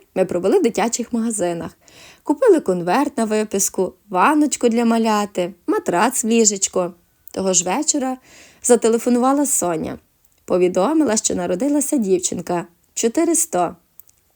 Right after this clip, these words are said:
І в неї, і в малятка все добре. Я з полегшенням зітхнула. У день виписки син хвилювався і не міг знайти собі місця. "Ну, здравствуй, донечка,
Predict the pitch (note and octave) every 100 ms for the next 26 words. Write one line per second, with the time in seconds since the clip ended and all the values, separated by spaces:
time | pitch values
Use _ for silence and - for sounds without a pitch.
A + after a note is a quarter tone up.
0 | - G#3 F#3 F3 D4 D4 G3 - _ -
1 | G3 E3+ E3+ F3 A#3 - - G#3 F3+ F3+
2 | - - - _ - - - - - -
3 | B3+ G4 - - - - E3 G3+ B3+ -
4 | A#3 A3 A3 A3 F#3+ F3+ E3+ - A3+ _
5 | _ _ - B3 B3 A#3 F4+ - G#3 -
6 | F3+ - G#3+ - A#3+ A#3+ A3 F3+ E3+ -
7 | F3 - _ G#3 F#3+ F3+ G3 C#4 - G#3+
8 | G3+ F#3+ F#3+ G3 G3 G#3+ G#3 F#3 - E3+
9 | F#3+ - _ _ - - - _ _ _
10 | - C#4+ D#4+ C#4 F4 F#4+ G4 B3+ F#3+ F#3
11 | E3+ - -